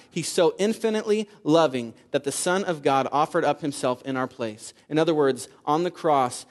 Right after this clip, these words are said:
the storm of eternal justice and the sun of God's love come together, and that's why you have a rainbow. Every time you look into the heart of the storm and you see the rainbow of grace,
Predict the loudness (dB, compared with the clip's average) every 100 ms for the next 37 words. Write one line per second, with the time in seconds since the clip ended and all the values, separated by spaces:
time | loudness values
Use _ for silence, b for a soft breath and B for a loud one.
0 | b -10 -8 -4 -2 -2 -2 -2 -4 -8
1 | -8 -8 -8 -4 -4 -4 -10 -12 -14 -12
2 | -10 -8 -8 -4 -4 -4 -8 -6 -4 -4
3 | -6 -8 -10 -10 -14 -16 -14 -10 -10 -12
4 | -18 -14 -8 -8 -8 -10 -10 -10 -10 -10
5 | -12 -18 -20 -20 _ _ _ -2 0 2
6 | 0 0 0 0 2 0 0 -6 -8 -8
7 | -6 -2 -2 -2 -6 -8 -10 -8 -8 -8
8 | -10 -10 -8 -6 -6 -6 -6 -4 -4 -4
9 | -6 -4 -4 -4 -12